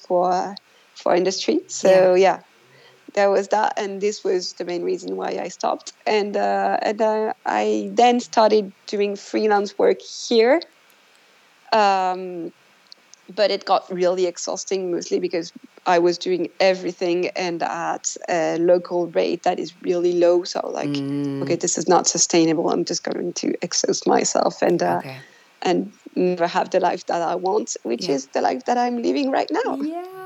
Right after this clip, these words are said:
Speaker 2: And so are you mostly working with brands in, like, Europe?
Speaker 1: Yeah, mostly in France. I've got, uh, one brand in the U S right now,
Speaker 2: Yeah.
Speaker 1: and, uh,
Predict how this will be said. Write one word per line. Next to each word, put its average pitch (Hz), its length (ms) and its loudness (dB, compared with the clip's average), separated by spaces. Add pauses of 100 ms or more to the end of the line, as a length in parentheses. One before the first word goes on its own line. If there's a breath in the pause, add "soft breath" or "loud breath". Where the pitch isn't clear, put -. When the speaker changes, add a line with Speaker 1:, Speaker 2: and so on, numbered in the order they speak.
(1040 loud breath)
Speaker 2:
And 220 200 2
so 208 380 6
are 202 60 6
you 233 160 4
mostly 226 320 4
working 285 260 2
with 277 120 2
brands 247 640 2
in, 214 560 2
like, 196 240 2
Europe? 277 480 4 (1120)
Speaker 1:
Yeah, 262 340 4
mostly 269 540 -10
in 262 120 -10
France. 294 680 -6
I've 233 240 -2
got, 233 420 0
uh, 220 300 0
one 254 260 0
brand 247 500 0 (120)
in 226 260 -2
the 208 260 0 (180)
U 247 100 2
S 294 240 -6
right 269 240 0
now, 285 280 0 (100)
Speaker 2:
Yeah. 220 180 -4
Speaker 1:
and, 240 180 -4
uh, 226 400 4